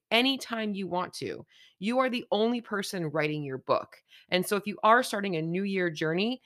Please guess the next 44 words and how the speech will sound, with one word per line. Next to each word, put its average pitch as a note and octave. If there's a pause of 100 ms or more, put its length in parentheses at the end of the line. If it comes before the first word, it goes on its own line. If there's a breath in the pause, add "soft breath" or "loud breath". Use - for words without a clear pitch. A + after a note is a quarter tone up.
(160 soft breath)
this A#3
is D4+
a E4
great G3+
time F#3+
for -
you F3+
guys E3+
to -
open A#3
up -
a D#3+
journal, C#3
open A3+
up F3
a D#3+
book, C#3+
and D3+
say, E3
"Hey, D#3+ (400 loud breath)
I G#3+
am A#3+
writing F#3
this F3+
the F3+
way D#3+
that D3+
I D3
wanna C#3
be C3+
write-, A#2 (320)
be D3+
writing G#2+
it." G2
And E3
that F3
means F#3+
that D#3 (460 soft breath)
if G3
I D#4
fuck F4
up, D#4 (580)
it's G3+
not C#4